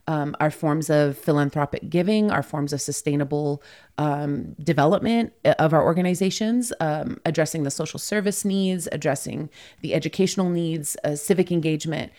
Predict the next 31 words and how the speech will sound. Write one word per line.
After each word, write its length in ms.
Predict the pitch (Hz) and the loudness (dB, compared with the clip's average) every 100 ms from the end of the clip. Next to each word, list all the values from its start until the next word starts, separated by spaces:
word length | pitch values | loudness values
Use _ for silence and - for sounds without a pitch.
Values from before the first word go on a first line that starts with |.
| - - | -20 -2
I 60 | 185 | 0
think 220 | 233 208 | 2 2
that 100 | 202 | 2
there's 160 | 185 165 | 0 0
a 40 | |
lot 240 | 160 160 - | 0 -2 -4
that 100 | - | -6
can 140 | 165 | -6
be 100 | 156 | -4
done. 280 | 156 135 - | -6 -6 -4
And 140 | 160 | -4
I 80 | 160 | -4
think 360 | - 185 185 175 | -2 0 0 0
that, 340 | 165 151 - _ - _ - | 0 0 -4 _ -20 _ 2
like 360 | 170 170 170 | 4 4 2
many 320 | 180 170 170 | 0 0 0
other 240 | - 160 165 | 0 0 0
communities, 840 | 160 165 170 170 151 156 160 - 170 | 0 0 2 2 0 -4 -6 -6 0
marginalized 640 | 165 160 165 156 151 - | 0 2 2 2 0 -2
communities 420 | 175 160 156 156 | -2 0 0 -2
in 60 | 156 | -2
the 80 | |
United 320 | 151 151 156 - | 0 0 -2 -4
States, 360 | 170 151 - - | -2 -2 -2 0
our 200 | 160 165 | 2 2
organizations 640 | 165 165 160 156 151 165 | 0 -2 -2 -2 -4 -6
have 120 | - - | -6 -8
taken 260 | 160 160 | -6 -6
a 40 | 160 | -4
severe 420 | - 147 165 160 | -4 -4 -2 -2
blow, 460 | 160 160 147 151 | 0 2 2 -2